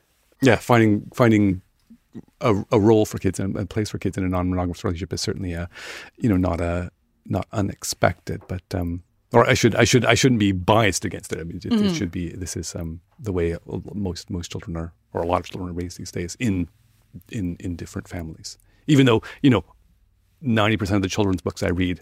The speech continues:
Speaker 1: there's a mom and a dad.
Speaker 2: <laughs> Right.
Speaker 1: That's it, right?
Speaker 2: Yeah.
Speaker 1: I mean, so.
Speaker 2: Yeah. Uh, and I'm a huge advocate for, uh, kids having more caring adults in their life, right? The more adults they feel are supporting them, and whether it,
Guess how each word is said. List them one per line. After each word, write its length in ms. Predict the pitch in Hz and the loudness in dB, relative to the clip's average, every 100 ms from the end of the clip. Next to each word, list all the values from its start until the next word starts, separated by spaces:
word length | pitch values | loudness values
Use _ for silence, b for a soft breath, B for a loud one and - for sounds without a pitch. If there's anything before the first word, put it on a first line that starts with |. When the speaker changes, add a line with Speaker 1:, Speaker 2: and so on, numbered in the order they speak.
| _ | _
Speaker 1:
there's 160 | 95 85 | -6 -4
a 40 | |
mom 200 | 85 82 | -4 -4
and 80 | 87 | -2
a 40 | |
dad. 200 | 98 - | -2 0
Speaker 2:
<laughs> 180 | 208 - | 0 4
Right. 380 | 254 208 214 202 | 4 6 6 6
Speaker 1:
That's 140 | 101 | 2
it, 60 | - | 4
right? 160 | 95 185 | 4 6
Speaker 2:
Yeah. 100 | 165 | 2
Speaker 1:
I 40 | |
mean, 120 | 90 | 0
so. 300 | - 87 82 - | -2 -2 -4 -2
Speaker 2:
Yeah. 220 | 170 156 - _ B B B B B B B | 0 0 -2 _ B B B B B B B
Uh, 300 | - 190 165 - | 0 2 2 2
and 120 | 226 | 2
I'm 160 | 226 247 | 4 2
a 40 | |
huge 300 | 233 311 381 | 2 0 2
advocate 560 | - 196 220 - 170 - | 4 4 2 2 0 2
for, 360 | 196 175 165 - | 2 4 2 -2
uh, 80 | 185 - | -8 0
kids 260 | 247 220 | 0 2
having 340 | 196 196 202 175 | 2 2 2 2
more 460 | 175 180 196 202 - | 2 2 2 0 -4
caring 520 | - - 190 185 185 170 | -10 0 2 4 2 0
adults 400 | 160 160 151 - | 2 2 2 -2
in 120 | 170 | 2
their 120 | 156 | 2
life, 380 | 151 - - - | 2 -2 -4 -2
right? 220 | 165 185 | 0 2
The 80 | 196 | 2
more 220 | 180 190 | 4 4
adults 320 | 196 180 180 - | 4 2 0 -2
they 120 | 165 | -2
feel 240 | - 165 | 0 0
are 100 | 151 | 2
supporting 460 | - 180 330 311 294 | -2 0 2 4 4
them, 360 | 277 262 247 | 2 2 0
and 300 | - 175 165 196 | 2 0 0 2
whether 280 | 185 185 175 | 2 4 2
it, 200 | 190 | 0